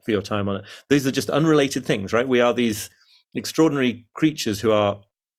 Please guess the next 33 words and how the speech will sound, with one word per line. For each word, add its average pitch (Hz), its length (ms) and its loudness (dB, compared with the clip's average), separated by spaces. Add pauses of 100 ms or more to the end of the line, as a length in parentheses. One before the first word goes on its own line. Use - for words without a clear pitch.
(280)
physical 135 340 0
and 117 80 2
material 113 460 2
and 101 140 -2
limited 120 300 -2
in 107 80 2
our 101 120 0
time, 113 260 0
but 107 140 -6
have 117 140 -4
the 110 60 -2
capacity 104 680 -4 (380)
in 113 80 0
our 104 80 2
minds 117 540 0
to - 100 -10
sort 107 160 -2
of 101 80 -4
generate 117 480 2
infinite 123 460 -2 (300)
ambitions 104 600 -2
or 98 240 -2 (160)
feel 139 380 4
infinite 127 400 -2
obligations 117 760 -2
and 104 140 -8
pressures. 107 440 -6
It - 140 -10
can 110 140 -6
be 113 80 -4
negative 113 440 -4
or 135 100 -2
positive. 92 520 -4